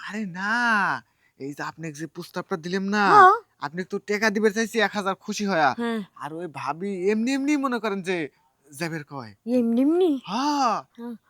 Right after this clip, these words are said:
Speaker 1: মজা নেওয়ার লাগে।
Speaker 2: লুট দিতে পারে ভালো না?
Speaker 1: সেই লুট লিতে পারে। আচ্ছা, যান এই সাইডে যান।
Speaker 2: আহেন, আহেন।
Speaker 1: ভাবি,
Speaker 2: হুম?
Speaker 1: এই যে,
Speaker 2: হ্যাঁ।
Speaker 1: আহ, বোতল টোতল মাইপে দিবেন না, একবারে নিন না?
Speaker 2: হুম, বোতল মাইপে পরে নিয়ে নে।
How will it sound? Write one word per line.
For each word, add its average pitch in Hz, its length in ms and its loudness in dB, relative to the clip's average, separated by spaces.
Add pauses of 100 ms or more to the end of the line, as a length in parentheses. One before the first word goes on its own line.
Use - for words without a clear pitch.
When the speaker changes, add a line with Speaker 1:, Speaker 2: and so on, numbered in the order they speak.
Speaker 1:
মজা 196 260 -4
নেওয়ার 175 260 -4
লাগে। 139 240 -8 (220)
Speaker 2:
লুট 226 200 -2
দিতে 220 220 -2
পারে 269 120 -2 (100)
ভালো 226 180 -2 (100)
না? 226 80 -6 (240)
Speaker 1:
সেই 143 340 -18
লুট 233 180 -4
লিতে 202 200 -2
পারে। 147 120 -8 (300)
আচ্ছা, - 160 -12 (340)
যান 156 200 -12
এই 151 80 -12
সাইডে 135 240 -16
যান। 135 100 -18 (220)
Speaker 2:
আহেন, 349 280 0
আহেন। 311 140 -4 (2250)
Speaker 1:
ভাবি, 147 220 -8 (240)
Speaker 2:
হুম? 330 180 -4 (600)
Speaker 1:
এই 185 120 -16
যে, 277 80 -6 (120)
Speaker 2:
হ্যাঁ। 277 220 4
Speaker 1:
আহ, 226 140 -2 (120)
বোতল 269 260 2
টোতল 277 260 -2
মাইপে 262 240 2
দিবেন 254 220 2
না, 247 40 6 (100)
একবারে 247 260 2 (120)
নিন 269 120 2 (100)
না? 277 60 -2 (320)
Speaker 2:
হুম, 285 160 -2 (180)
বোতল 403 360 6
মাইপে 392 280 6
পরে 370 240 8
নিয়ে 349 140 2 (140)
নে। 302 100 2